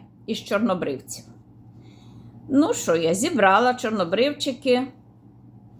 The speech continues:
Е, ну, я їх сполоснула, тому що я дещо роб-, пра-, роб-, працювала в теплиці і трошки підняла, підмітала.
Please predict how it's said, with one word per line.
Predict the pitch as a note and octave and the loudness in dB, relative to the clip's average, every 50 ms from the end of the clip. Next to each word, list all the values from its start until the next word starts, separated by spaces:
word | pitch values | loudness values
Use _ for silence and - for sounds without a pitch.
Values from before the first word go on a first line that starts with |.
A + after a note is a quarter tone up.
| - - - - - - - - - - - - - - | -20 -20 -20 -20 -20 -20 -20 -20 -20 -20 -20 -20 -10 -2
Е, | - A#3+ B3 C#4 | 0 2 4 4
ну, | C#4+ D4 D#4 D#4+ D#4+ D#4 D4+ | 6 6 4 4 2 2 2
я | C#4 B3 C#4 C#4+ C#4+ C#4 C4+ | 2 2 4 4 6 4 4
їх | C4+ B3+ B3 B3+ A3+ - - | 4 4 2 0 0 -4 -10
сполоснула, | - - - - - - B3+ C4 B3+ B3+ B3 - - D4+ D#4+ D4+ C4 G#3 G3 | -12 -12 -12 -10 -6 -4 2 2 2 2 2 -2 -4 -2 0 2 2 2 0
тому | G3+ A#3 A3 A3 G#3+ | 0 -2 -4 -4 -4
що | G#3+ - B3 | -4 -4 -2
я | A3 A3 | -2 -2
дещо | G#3 G#3+ A3 A3+ - - A3 | -2 -2 -4 -4 -4 -6 -4
роб-, | G#3 G#3+ G#3 - - - | -2 -2 -4 -6 -10 -4
пра-, | - G3+ G3+ F#3 | 0 2 2 4
роб-, | - G#3+ G#3 G3+ - | 2 0 -2 -4 -4
працювала | A3+ G#3 G#3 G#3 - A3+ G#3+ G#3+ G3+ G3+ G3+ | -6 -6 -4 -4 -4 -2 0 2 2 2 2
в | G3 G3+ | 0 0
теплиці | - G#3+ G3+ - B3 B3 D4+ D4 C#4+ - G#3+ | -4 -6 -6 -4 -2 -2 -2 -2 0 -2 -2
і | G3 | -2
трошки | - - A3 A#3 A#3+ A#3+ - - - A#3+ A3+ | -2 -2 -2 -2 -2 -2 -6 -4 -2 -2 -2
підняла, | A3 - G#3+ F#3 F#3+ G3 G3 G3 G3 G3+ G#3+ G#3 G3+ G3 F#3+ F#3+ - | -2 -4 -6 -4 0 2 2 2 4 4 4 4 6 4 2 2 -2
підмітала. | D#4 C#4 D4 C#4+ B3+ - - D#3+ D#3+ D3+ D3 C#3+ - - | -2 0 2 2 2 2 0 0 0 0 -2 -4 -6 -8